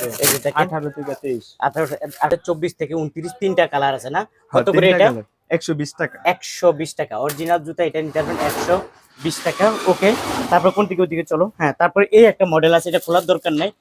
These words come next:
Speaker 1: তিনটা কালার না?
Speaker 2: হ্যাঁ, তিনটা
Speaker 1: কত করে
Speaker 2: কালার।
Speaker 1: এটা?
Speaker 2: একশো দশ টাকা।
Speaker 1: একশো দশ টাকা। ওকে, তারপরে একটা বড়দের, হ্যাঁ, পাথরের জুতা। হ্যাঁ, বড়দের পাথরের জুতা। এটা কত করে
Speaker 2: অরিজিনাল
Speaker 1: এগুলো?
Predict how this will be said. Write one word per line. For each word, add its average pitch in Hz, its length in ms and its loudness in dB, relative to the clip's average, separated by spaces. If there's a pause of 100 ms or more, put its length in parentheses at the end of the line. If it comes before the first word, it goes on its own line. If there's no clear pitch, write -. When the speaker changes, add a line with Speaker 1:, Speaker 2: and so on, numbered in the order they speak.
(140)
Speaker 1:
তিনটা 220 240 2
কালার 147 240 2
না? 190 120 2 (320)
Speaker 2:
হ্যাঁ, 131 160 4
তিনটা 147 200 0
Speaker 1:
কত 156 160 2
করে 190 120 4
Speaker 2:
কালার। 190 100 4
Speaker 1:
এটা? 214 120 6 (460)
Speaker 2:
একশো 156 240 -6
দশ 139 240 -4
টাকা। 139 200 -12
Speaker 1:
একশো 180 300 0
দশ 160 260 4
টাকা। 160 260 -2
ওকে, 160 300 0
তারপরে 175 320 2
একটা 170 160 -2
বড়দের, 170 440 4 (420)
হ্যাঁ, 185 200 -4
পাথরের 180 460 4
জুতা। 127 240 -12
হ্যাঁ, 208 160 -14 (460)
বড়দের 151 340 2
পাথরের 160 440 0
জুতা। 151 260 0
এটা 175 200 0
কত 185 200 4
করে 170 200 2
Speaker 2:
অরিজিনাল - 20 4
Speaker 1:
এগুলো? 165 180 4